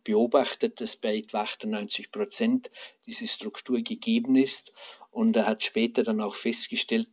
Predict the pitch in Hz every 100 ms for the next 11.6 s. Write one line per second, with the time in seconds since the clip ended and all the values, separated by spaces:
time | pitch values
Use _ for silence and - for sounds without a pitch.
0 | 104 - 254 220 110 220 214 - 226 202
1 | - 120 127 - 131 107 107 110 113 -
2 | 101 104 - - 104 104 107 113 110 107
3 | 113 107 104 107 107 104 - 117 - 110
4 | 107 - - - - 110 - 113 113 117
5 | 110 107 104 - 113 - 113 - 104 107
6 | - 110 113 120 - - 104 110 113 110
7 | 107 - 113 107 101 113 - 110 - 110
8 | - 120 120 - - - - - - 127
9 | 131 - - 113 123 127 113 - 113 107
10 | 117 120 107 107 - - 113 110 110 -
11 | - 117 117 110 98